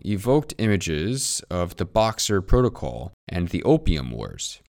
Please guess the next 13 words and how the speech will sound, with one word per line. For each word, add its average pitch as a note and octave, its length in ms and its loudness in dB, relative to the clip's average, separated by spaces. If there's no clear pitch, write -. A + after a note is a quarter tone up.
Many A#2 240 4
Chinese G2+ 440 2
nationals F2+ 720 0
are E2+ 320 -2
acutely A#2 520 -2
aware E2+ 360 2
of - 180 -6
this C2 200 -4
sad G#2+ 540 2
part E2+ 440 2
of - 160 -10
China's D#2+ 560 -4
history. - 640 -6